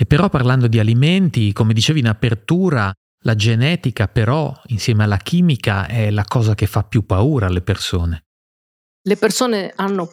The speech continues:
Speaker 2: paura del miglioramento genetico, è vero, perché la parola genetica è stata associata in passato,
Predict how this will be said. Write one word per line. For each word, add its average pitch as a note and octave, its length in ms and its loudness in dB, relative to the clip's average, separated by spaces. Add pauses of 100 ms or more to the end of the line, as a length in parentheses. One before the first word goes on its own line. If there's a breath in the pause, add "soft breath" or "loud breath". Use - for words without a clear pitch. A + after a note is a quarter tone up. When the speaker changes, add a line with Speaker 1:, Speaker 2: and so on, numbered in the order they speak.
Speaker 2:
paura B3 560 -4
del F3+ 460 -6
miglioramento F3+ 640 -4
genetico, F3 680 -6
è E3+ 120 -6
vero, F3 520 -4
perché E3+ 320 -8
la E3 140 -6
parola F3 360 -4
genetica F#3+ 560 -4
è E3 40 -2
stata E3+ 300 -8
associata F3 540 -8
in F3 220 -8
passato, F3 760 -6